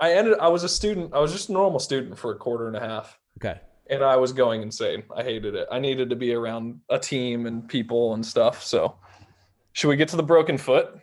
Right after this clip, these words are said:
Speaker 1: Should we get there? Are we there yet?
Speaker 2: Well, I was gonna, I was gonna segue
Speaker 1: Go ahead.
Speaker 2: with, did you break your foot on,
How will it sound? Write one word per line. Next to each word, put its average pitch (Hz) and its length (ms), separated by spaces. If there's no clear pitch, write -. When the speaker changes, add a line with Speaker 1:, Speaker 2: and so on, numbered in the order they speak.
Speaker 1:
Should - 180
we 120 60
get 131 180
there? 143 320
Are 120 120
we 120 100
there 123 200
yet? 160 260
Speaker 2:
Well, 151 140
I 143 80
was 147 180
gonna, 156 320
I 123 60
was 131 140
gonna 135 160
segue 147 320
Speaker 1:
Go 135 340
ahead. 117 180
Speaker 2:
with, - 200
did 120 200
you 123 180
break 120 420
your 127 140
foot 120 520
on, 117 500